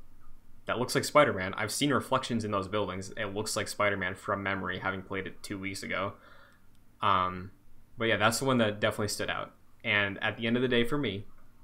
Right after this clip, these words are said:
Spider-Man is not gonna be a better game because I can see Peter Parker in a car. <laughs> Like, that, that's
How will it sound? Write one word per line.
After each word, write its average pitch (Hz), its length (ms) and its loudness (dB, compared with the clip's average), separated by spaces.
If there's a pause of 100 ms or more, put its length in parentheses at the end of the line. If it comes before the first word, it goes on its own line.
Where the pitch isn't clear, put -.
(1400)
Spider-Man 123 420 4
is 110 80 4
not 107 180 4
gonna 107 120 0
be 107 80 0
a 98 40 0
better 98 240 -2
game 95 240 -4
because 98 240 -6
I 98 60 -2
can 95 140 -6
see 98 160 -8
Peter 101 240 -8
Parker 95 280 -6
in - 60 -10
a - 20 -8
car. - 360 -8
<laughs> - 240 -20
Like, 110 420 -4
that, 117 300 8
that's 117 540 4